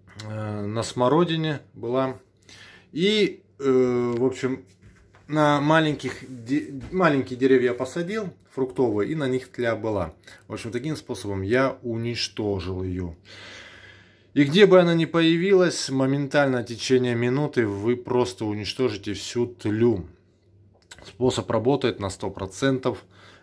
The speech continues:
В общем, берём это аммиак десятипроцентный.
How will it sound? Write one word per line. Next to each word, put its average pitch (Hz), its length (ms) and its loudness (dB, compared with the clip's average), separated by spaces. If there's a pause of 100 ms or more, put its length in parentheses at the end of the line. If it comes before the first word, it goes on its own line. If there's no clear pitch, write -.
В 107 60 -8
общем, 113 360 -4 (260)
берём 123 600 4
это 110 420 -6 (460)
аммиак 127 720 -2 (760)
десятипроцентный. 131 1500 0